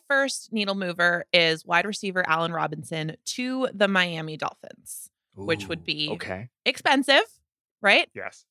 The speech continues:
Speaker 1: Allen Robinson is the best receiver on the market in a good free agent class for receivers. But to me, he is worth the money. The Dolphins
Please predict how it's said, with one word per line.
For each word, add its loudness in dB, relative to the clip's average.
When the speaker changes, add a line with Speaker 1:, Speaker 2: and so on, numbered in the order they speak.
Speaker 1:
Allen 4
Robinson 2
is -6
the -6
best -2
receiver 2
on 4
the 0
market 2
in 2
a -2
good 0
free 4
agent 2
class 0
for -4
receivers. -2
But 6
to 2
me, 6
he 4
is 0
worth 2
the 0
money. 4
The 0
Dolphins 4